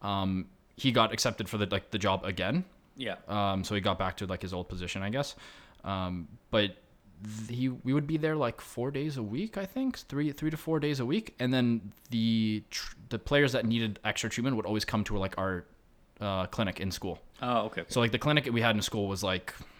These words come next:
Speaker 1: I don't know, had, like, thirty-five treatment rooms or something. I think it's, like, the
Speaker 2: Wow.
Speaker 1: second largest in
Speaker 2: Yeah.
Speaker 1: Europe or something like that,
Speaker 2: Mm-hmm.
Speaker 1: right?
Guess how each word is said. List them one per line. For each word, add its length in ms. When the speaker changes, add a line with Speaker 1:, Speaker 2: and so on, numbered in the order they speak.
Speaker 1:
I 80
don't 100
know, 60
had, 140
like, 120
thirty-five 580
treatment 380
rooms 240
or 60
something. 440
I 80
think 140
it's, 80
like, 80
the 140
Speaker 2:
Wow. 120
Speaker 1:
second 180
largest 400
in 260
Speaker 2:
Yeah. 240
Speaker 1:
Europe 320
or 100
something 160
like 120
that, 140
Speaker 2:
Mm-hmm. 80
Speaker 1:
right? 180